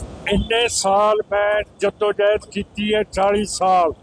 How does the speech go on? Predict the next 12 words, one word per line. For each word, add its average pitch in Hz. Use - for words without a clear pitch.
ਪਰ 208
ਅਜੇ 202
ਤੱਕ 226
ਮੈਂ 208
ਸਿੱਖ -
ਕੌਮ 208
ਨੂੰ 214
ਸਮਝ 208
ਨਹੀਂ 202
ਸਕਿਆ, 196
ਤੇ 202
ਸ਼ਾਇਦ 202